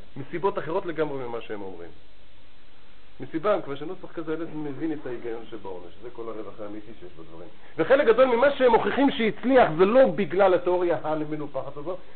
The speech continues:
פשוט בגלל שכשיש היגיון בעונש, ויש צדק, אז סיכוי שהוא הרבה יותר יעיל.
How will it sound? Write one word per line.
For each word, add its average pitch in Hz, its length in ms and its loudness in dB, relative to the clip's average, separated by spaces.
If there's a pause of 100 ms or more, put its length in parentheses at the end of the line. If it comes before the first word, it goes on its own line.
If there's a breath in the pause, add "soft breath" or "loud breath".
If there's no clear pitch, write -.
(120)
פשוט 294 300 2
בגלל 202 220 2
שכשיש 220 360 -4
היגיון 196 560 6
בעונש, 147 540 6 (260 loud breath)
ויש 220 220 6 (160)
צדק, 233 360 6
אז 170 160 2
סיכוי 254 320 -2
שהוא 220 100 2
הרבה 196 180 6
יותר 185 220 2
יעיל. 120 300 2